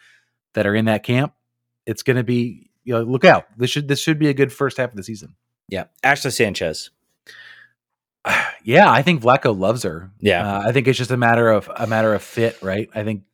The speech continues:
Speaker 1: s-, figuring out a way to get her on the field with the other weapons that are on there. I think yes.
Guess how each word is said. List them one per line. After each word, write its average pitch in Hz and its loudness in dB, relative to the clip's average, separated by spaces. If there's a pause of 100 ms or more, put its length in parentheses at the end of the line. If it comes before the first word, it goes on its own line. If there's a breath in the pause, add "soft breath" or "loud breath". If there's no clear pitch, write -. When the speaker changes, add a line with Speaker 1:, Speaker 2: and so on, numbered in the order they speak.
(140)
Speaker 1:
s-, - -20 (460)
figuring 117 0
out 117 4
a 113 4
way 107 2
to 104 0
get 104 -4
her 107 0
on 104 0
the 101 -2
field 107 0
with 98 -6
the 104 -4
other 101 -2
weapons 98 -6
that 92 -8
are 92 -2
on 95 -4
there. 90 -8
I 113 0
think 139 -6
yes. 98 -10